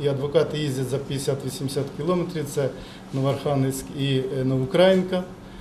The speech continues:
Е, на той час, коли я просив, щоб адвокати допомогли, прокурори, судді, тому що вони працюють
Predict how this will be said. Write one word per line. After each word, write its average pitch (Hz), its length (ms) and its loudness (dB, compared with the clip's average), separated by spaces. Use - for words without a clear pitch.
Е, 147 140 2
на 143 140 2
той 143 160 4
час, 143 320 2
коли 139 200 4
я 139 120 6
просив, 135 520 2
щоб 123 220 -2
адвокати 131 520 2
допомогли, 131 640 2
прокурори, 127 600 0
судді, 131 320 -2
тому 127 140 -4
що - 80 -8
вони 127 140 2
працюють 175 580 0